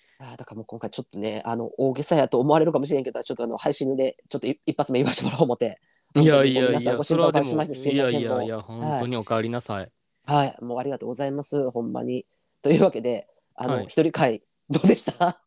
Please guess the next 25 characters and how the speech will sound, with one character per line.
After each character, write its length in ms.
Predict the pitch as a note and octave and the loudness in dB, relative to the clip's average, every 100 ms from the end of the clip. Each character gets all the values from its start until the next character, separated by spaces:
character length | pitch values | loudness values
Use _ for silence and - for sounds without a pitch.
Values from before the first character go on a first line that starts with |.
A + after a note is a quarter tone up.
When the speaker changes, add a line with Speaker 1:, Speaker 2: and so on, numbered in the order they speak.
| _ | _
Speaker 2:
や 100 | G#3 | 2
め 80 | G#3+ | 4
て 120 | A3 | 4
く 100 | B3+ | 0
だ 140 | A3 G#3+ | 2 2
さ 180 | - A#2+ | 2 -4
い、 60 | |
も 180 | B2 A3+ | -4 -10
う 20 | |
本 160 | A3+ G4 | -8 -8
当 120 | - | -2
に。 60 | G#3+ | 0
Speaker 1:
<laughs> 1120 | C5 - C#5 - - _ - _ _ - F#4+ E4+ | 0 2 0 -2 -8 _ -16 _ _ -6 -6 -2
い 40 | C4 | 0
や、 80 | G3+ - | 0 -4
も 200 | F#3+ - _ _ | -10 -10 _ _
う、 40 | D#4 E4+ D#4 C#4 | -10 -6 -6 -6
私 280 | C#3 D3 - | -6 -8 -8
も 140 | B2 | -12
う 40 | A#2+ | -12
感 340 | - B3+ E4+ | -2 0 2
動 200 | G4 A#4+ | 0 -2
し 80 | - | 0
た 100 | D4 | 2
よ。 300 | D3 G#2+ G2 | 2 -2 -10